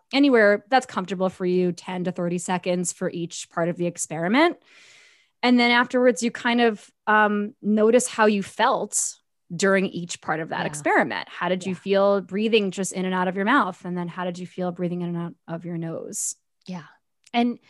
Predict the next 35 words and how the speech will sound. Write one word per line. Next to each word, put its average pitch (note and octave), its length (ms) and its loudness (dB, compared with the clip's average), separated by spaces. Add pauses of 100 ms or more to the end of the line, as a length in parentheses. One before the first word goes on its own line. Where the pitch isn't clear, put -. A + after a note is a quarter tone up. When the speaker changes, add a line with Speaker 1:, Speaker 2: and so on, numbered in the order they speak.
(400)
Speaker 2:
most D4 680 4
people E3 640 -6
feel G#3 320 2
a F3+ 80 -2
difference, - 800 -16 (480)
right? F#3+ 280 -4
Like, G#3 200 -4
that's C#4 260 2
the B3+ 80 2
first G#3 260 0
Speaker 1:
Yeah. - 40 -8
Speaker 2:
thing, F3 140 -4
is F3 180 -10
most A3 480 2
people G#3+ 280 -4
feel F3+ 220 -6
a E3+ 60 -6
difference. D#3+ 420 -14
What's F#3+ 200 -8
interesting D#4 640 -6
is, F3 420 -6 (420)
um, F3+ 420 -8 (1040)
a C4 80 2
good A#4 340 2
amount F4+ 260 2
of C#4 60 0
people A3 320 -4
notice G3+ 340 -2
they G3 180 -2
feel G#3+ 920 0 (360)
better G#3+ 640 -2 (200)
breathing G3 320 -4
through F3 180 -6
their E3 120 -6
nose. G#3+ 600 -8